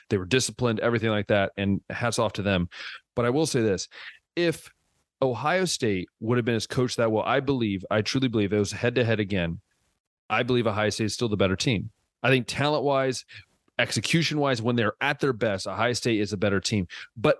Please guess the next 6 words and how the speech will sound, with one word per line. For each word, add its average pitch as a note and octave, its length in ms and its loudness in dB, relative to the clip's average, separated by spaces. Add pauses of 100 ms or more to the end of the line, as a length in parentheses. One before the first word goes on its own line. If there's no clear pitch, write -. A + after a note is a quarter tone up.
(120)
that C3+ 240 0
being C3 240 2
said, G2 480 2 (640)
they B2+ 220 0
got C3+ 180 0
outplayed, A2 640 0